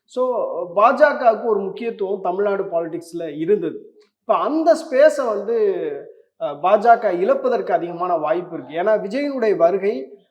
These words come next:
அவர் மேல மீடியா கொடுக்கக்கூடிய, அவருக்கு கொடுக்கக்கூடிய அட்டென்ஷன், அவரை வந்து ஒரு ஆல்டர்னேட்டிவா திமுக மாதிரியான ஆளக்கூடிய கட்சிகள் விமர்சிக்கக்கூடிய விஷயங்கள், இதெல்லாம் பார்க்கும்போது பாஜக இங்க ரிலவெண்டா இல்லாம போறதுக்கான வாய்ப்பு இருக்கு,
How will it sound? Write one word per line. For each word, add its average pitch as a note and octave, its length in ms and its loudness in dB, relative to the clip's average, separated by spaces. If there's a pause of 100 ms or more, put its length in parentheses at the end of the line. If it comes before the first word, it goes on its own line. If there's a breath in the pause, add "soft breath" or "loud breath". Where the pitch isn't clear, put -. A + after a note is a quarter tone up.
(160)
அவர் A3 320 0
மேல B3 600 4
மீடியா G#3+ 560 2
கொடுக்கக்கூடிய, F3+ 480 -2
அவருக்கு G3 380 2
கொடுக்கக்கூடிய F#3+ 440 -4
அட்டென்ஷன், F3+ 560 -4 (380)
அவரை B3+ 420 4
வந்து A#3+ 260 0 (720)
ஒரு F#3+ 180 -2
ஆல்டர்னேட்டிவா G#3+ 1040 2
திமுக G#3+ 440 -2
மாதிரியான F3+ 440 -6
ஆளக்கூடிய F#3+ 500 -4
கட்சிகள் F3+ 580 -8
விமர்சிக்கக்கூடிய F3+ 760 -4 (800)
விஷயங்கள், G3 480 -4
இதெல்லாம் B3 420 0
பார்க்கும்போது A3 560 0 (220)
பாஜக A3+ 520 2
இங்க F#3+ 180 -6
ரிலவெண்டா G3 480 -4
இல்லாம F#3+ 360 -2
போறதுக்கான D#3 580 -8
வாய்ப்பு D3 320 -12
இருக்கு, D3+ 240 -16